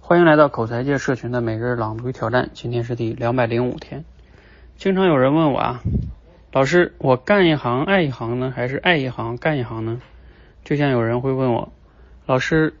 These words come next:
我该找一个爱我的人结婚呢，还是找一个我爱的人结婚一样？”事实上啊，无论怎样的恋爱，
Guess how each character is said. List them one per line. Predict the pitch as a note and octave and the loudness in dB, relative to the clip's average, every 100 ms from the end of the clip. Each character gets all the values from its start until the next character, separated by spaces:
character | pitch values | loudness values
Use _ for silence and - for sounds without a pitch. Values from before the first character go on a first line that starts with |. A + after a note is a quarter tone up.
| - | -4
我 | C#3 | 2
该 | F3 | 4
找 | F3+ C#3 A#2 | 4 4 2
一 | |
个 | C3 | 0
爱 | E3 G3 | 2 4
我 | C#3 | 4
的 | A#2+ | 2
人 | C#3 C#3+ | 0 -2
结 | C3+ | -2
婚 | B2+ B2 | -2 -2
呢， | B2+ B2+ B2 | -2 -2 -4
还 | A#2+ | -4
是 | B2 C3 | -4 -4
找 | - A2 | -2 -2
一 | A2+ | -2
个 | B2+ | 0
我 | A#2+ A2+ | 0 0
爱 | C#3 | 0
的 | C#3+ | 0
人 | A#2+ A#2 | -2 -2
结 | A#2+ | -2
婚 | A#2+ A#2+ | -2 -2
一 | A#2 | -2
样？” | C3+ F#3 - - - - - - - - | -4 -4 -12 -18 -18 -18 -20 -20 -20 -18
事 | - F#3+ | -2 0
实 | D3 | 2
上 | D3 C#3 | 2 0
啊， | A2 | -2
无 | A#2+ C3 | -2 0
论 | E3+ | 2
怎 | D3+ A#2 | 2 0
样 | A2+ D#3 | -2 0
的 | C#3+ | 2
恋 | D#3 D3 | 2 2
爱， | D#3 | 0